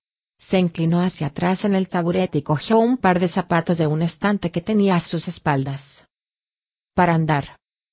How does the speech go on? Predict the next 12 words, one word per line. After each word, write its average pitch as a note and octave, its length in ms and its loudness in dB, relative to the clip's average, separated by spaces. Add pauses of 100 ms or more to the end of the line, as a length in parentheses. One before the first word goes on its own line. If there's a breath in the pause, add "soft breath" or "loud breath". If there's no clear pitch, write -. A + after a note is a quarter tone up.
(520)
Me F3+ 100 0
lo F3+ 80 2
imaginaba. E3 840 -2 (420)
Con F#3+ 220 2
destreza, D#3 680 -4 (140)
me F#3+ 160 -2
puso A#3 300 0
unos F3 240 -2
calcetines F#3 800 -2
en E3+ 100 0
los D#3 200 -2
pies, C#3+ 520 -6